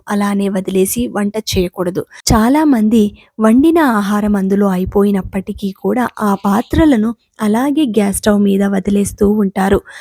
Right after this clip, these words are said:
ఇంకా దానితో పాటు రాత్రి సమయంలో ఖాళీ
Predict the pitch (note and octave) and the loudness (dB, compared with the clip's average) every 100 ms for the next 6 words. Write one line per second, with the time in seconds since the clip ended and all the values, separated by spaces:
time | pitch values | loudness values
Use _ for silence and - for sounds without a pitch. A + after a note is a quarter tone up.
0 | - - A#3+ B3+ A#3+ G#3+ A3 - - G#3+ | -16 0 2 4 2 0 -2 -10 -2 2
1 | G#3+ B3+ D#4 D#4+ D4+ G#3 G3+ A#3 G3+ _ | 2 2 0 0 0 -2 -2 -2 -4 _
2 | - G#3+ G3+ A#3 D4 C4 G#3+ G3+ G3 A3 | -4 0 0 0 2 2 2 0 0 2
3 | A#3+ G#3+ - - - A3+ A3+ C#4+ | 2 0 -4 -14 -2 2 4 4